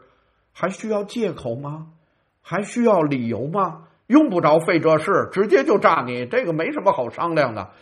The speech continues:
已经炸那么多回了，多炸一回也不碍的，用不着费事找借口。所以说，我认为就是伊朗拐着弯儿干的。哎，他从也门那边打过来，或者他从伊拉克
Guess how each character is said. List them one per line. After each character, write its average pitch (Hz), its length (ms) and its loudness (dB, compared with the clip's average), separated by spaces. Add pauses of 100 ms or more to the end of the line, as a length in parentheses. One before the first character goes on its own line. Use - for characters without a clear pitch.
(120)
已 180 220 -6
经 262 200 -2
炸 302 260 -2
那 311 80 2
么 403 140 -4
多 180 160 4
回 143 240 -2
了， 175 100 -2
多 208 220 0
炸 196 240 4
一 139 100 -4
回 131 160 -2
也 170 120 0
不 156 120 -10
碍 143 300 2
的， 85 160 -12 (220)
用 403 260 8
不 214 80 6
着 175 160 8 (100)
费 165 160 4
事 160 200 -2
找 101 180 -4
借 117 220 -2
口。 76 260 -10
所 180 180 -6
以 165 80 0
说， 165 140 0
我 117 180 -2
认 135 160 -6
为 120 280 -8 (300)
就 277 280 4
是 139 160 0
伊 185 280 -2
朗 143 300 0
拐 95 280 -4
着 107 100 -6
弯 113 100 -2
儿 156 200 4
干 117 300 -2
的。 - 80 -20 (2750)
哎， 170 300 4
他 165 160 0
从 196 160 0
也 147 200 2
门 147 200 -2
那 170 100 0
边 165 160 2
打 120 220 2
过 139 160 0
来， 156 80 8
或 156 180 2
者 127 140 -2
他 156 160 0
从 170 160 -4
伊 185 100 0
拉 196 160 4
克 240 160 2